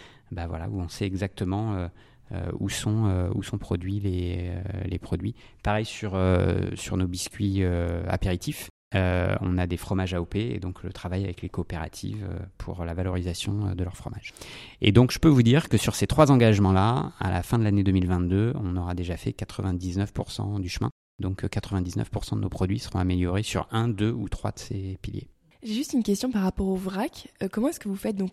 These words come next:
Speaker 2: au sein des magasins où vous proposez donc, euh, ces produits en vrac pour communiquer, pour dire c'est, que c'est bien vous, Michel Augustin, euh, c'est bien vos produits ?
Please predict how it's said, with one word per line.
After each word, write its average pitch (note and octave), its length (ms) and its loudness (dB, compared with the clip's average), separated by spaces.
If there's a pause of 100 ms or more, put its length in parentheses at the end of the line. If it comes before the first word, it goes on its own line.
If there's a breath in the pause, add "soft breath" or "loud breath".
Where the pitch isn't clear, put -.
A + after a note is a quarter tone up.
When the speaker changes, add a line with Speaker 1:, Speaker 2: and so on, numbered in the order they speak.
Speaker 2:
au A3+ 80 0
sein A#3 160 -2
des A3+ 80 2
magasins G#3 380 2
où A3 80 2
vous F#3 80 -2
proposez F#3+ 420 0
donc, F3+ 300 -2
euh, F3 80 -2
ces G3+ 100 -8
produits F#3+ 260 -4
en F3+ 80 2
vrac G3+ 300 -2 (140)
pour F#3+ 140 -8
communiquer, G#3 500 4
pour F#3+ 100 0
dire G3+ 240 0
c'est, F#3 300 -2
que - 100 -18
c'est - 160 -8
bien F#3 180 2
vous, G3 220 2
Michel G3 260 2
Augustin, F#3 460 -2
euh, G3 180 -2 (260 soft breath)
c'est F#3 100 -12
bien G3+ 100 4
vos G3+ 80 4
produits ? F#3+ 320 -4